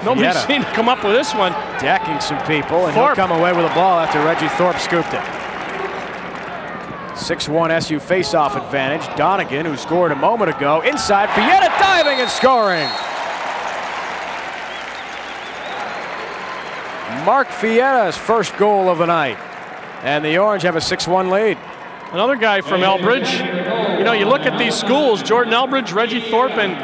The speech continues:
Speaker 1: Fietta, both from Jordan Elbridge. The little school never used to have a lot of representation, but watch what this guy does. That's just a real nice shot by Fietta. That was real pretty, and you're gonna get another look at it. He gets the ball back after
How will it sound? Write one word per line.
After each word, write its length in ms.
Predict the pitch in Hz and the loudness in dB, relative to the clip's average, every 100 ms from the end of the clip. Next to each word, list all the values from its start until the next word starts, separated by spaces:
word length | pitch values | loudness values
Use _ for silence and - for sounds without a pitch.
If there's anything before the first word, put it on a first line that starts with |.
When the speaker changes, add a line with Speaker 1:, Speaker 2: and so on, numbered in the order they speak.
| - - - | -8 -8 -6
Speaker 1:
Fietta, 500 | 214 214 262 220 185 | 0 2 2 0 2
both 240 | 240 302 | 2 2
from 180 | - 208 | -2 -4
Jordan 260 | 185 233 214 | 0 0 2
Elbridge. 340 | 254 339 226 | 0 2 0
The 80 | 202 | 0
little 160 | 240 269 | -2 -2
school 220 | - 269 | -4 -2
never 180 | 269 294 | -2 0
used 180 | 294 269 | -2 0
to 60 | |
have 80 | 285 | 0
a 40 | |
lot 160 | 277 285 | 2 2
of 60 | 254 | 2
representation, 800 | 277 262 220 - 277 311 - - | 0 -2 -4 0 0 0 -2 -2
but 140 | 165 - - 160 | -2 -4 -8 0
watch 240 | 254 302 | 0 0
what 100 | 226 | -4
this 180 | - - | -4 -2
guy 220 | 247 208 | 0 0
does. 400 | 185 190 175 - - - - | 2 2 2 -2 -8 -10 -2
That's 260 | 208 262 - | 0 0 0
just 220 | 233 - | -2 2
a 100 | 175 | 0
real 480 | 170 214 262 214 190 | 0 0 2 4 2
nice 360 | 190 208 196 190 | 2 0 0 -2
shot 560 | - 226 196 170 170 | 0 2 2 0 0
by 140 | 175 165 | -2 -2
Fietta. 500 | 156 185 185 156 139 | -4 0 0 2 0
That 160 | 214 | 0
was 160 | 220 180 - - 185 | 0 -4 -6 -6 -2
real 220 | 285 320 | 0 0
pretty, 240 | - 254 240 | 0 2 2
and 580 | 233 - - - 196 196 | -2 -4 -6 -4 -2 0
you're 100 | 220 | 0
gonna 100 | 220 | 2
get 100 | 220 | 2
another 160 | 262 | 0
look 260 | 277 277 - | 2 0 2
at 200 | 226 214 | 2 2
it. 760 | 220 - - - - - - 185 | -2 -6 -8 -8 -10 -10 -4 -2
He 80 | 208 | 0
gets 180 | 240 240 | 0 0
the 80 | 240 | 0
ball 300 | 240 254 254 | 2 2 2
back 380 | 269 254 233 | 2 2 2
after 300 | 233 214 214 | 0 0 -2